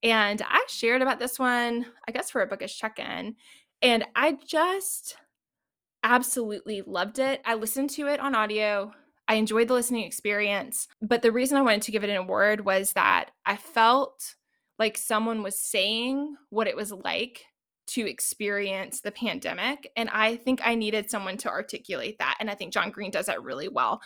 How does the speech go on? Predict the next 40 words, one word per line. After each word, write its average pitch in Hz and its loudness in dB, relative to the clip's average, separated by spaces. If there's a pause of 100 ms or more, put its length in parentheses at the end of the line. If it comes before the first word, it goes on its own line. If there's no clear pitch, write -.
(180)
So, 277 6
of 247 2
course, 214 0
his 214 -4
experience 185 -4
with 226 0
the 226 -4
pandemic 208 -4
is 196 -10
unique 180 -10
to 208 -8
him, 240 0 (580)
and 196 -2 (880)
everybody 214 0
is 202 -2
having 185 -2
different 214 -2
experiences 196 -4 (100)
and 190 -2
different 180 -2
layers 196 2
of 165 2 (680)
hurt - 0 (140)
as 202 0
far 180 4
as 170 0
how 190 4
we're 180 -4
impacted 254 -2
by 285 2
it, - -4
but - -2
just 277 0
as 294 -6
far 220 6
as 202 4
kind 226 -2
of 202 -2
talking 220 0
through 240 -2